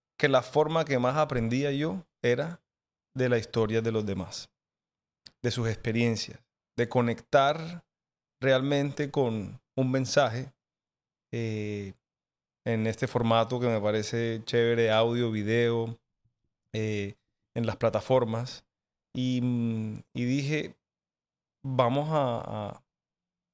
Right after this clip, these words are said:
a ponernos allá afuera, a poner, a, a crear un, un espacio en donde aprendamos de las personas, de los, de los, nuestros invitados, de la experiencia de nosotros como hermanos".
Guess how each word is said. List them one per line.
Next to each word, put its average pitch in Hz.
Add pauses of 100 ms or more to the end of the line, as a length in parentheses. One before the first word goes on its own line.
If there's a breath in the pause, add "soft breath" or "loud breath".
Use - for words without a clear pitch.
(280)
a 123
ponernos 120
allá 131
afuera, 165
a 110
poner, 120 (380)
a, -
a 110
crear 120
un, 147 (340)
un 131
espacio 160 (300)
en 123
donde 113 (600)
aprendamos 127 (220)
de 117
las 110 (380)
personas, 139
de 123
los, 113 (140)
de 110
los, 110
nuestros 117
invitados, 127 (420)
de 123
la 113
experiencia 117
de 120
nosotros 117
como 113
hermanos". 131